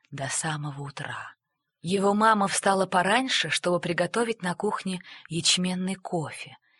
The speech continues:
Настоящий кофе стоит так дорого. Она прошла через комнату Франко и увидела на столике листы бумаги с чудесными рисунками.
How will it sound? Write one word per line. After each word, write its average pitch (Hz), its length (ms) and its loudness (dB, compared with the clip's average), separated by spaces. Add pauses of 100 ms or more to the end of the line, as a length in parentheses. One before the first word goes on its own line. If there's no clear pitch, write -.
(120)
Настоящий 180 760 2
кофе 254 440 -2
стоит - 540 -2
так 156 320 -2
дорого. 180 580 -6 (500)
Она 202 300 6
прошла 214 640 2
через 175 360 0
комнату 175 520 -2
Франко 196 720 -2 (480)
и 170 120 -2
увидела 180 580 0
на 160 160 -2
столике 247 640 -2
листы 180 500 -2
бумаги 190 640 -4
с - 100 -6
чудесными 156 720 -6
рисунками. - 880 -6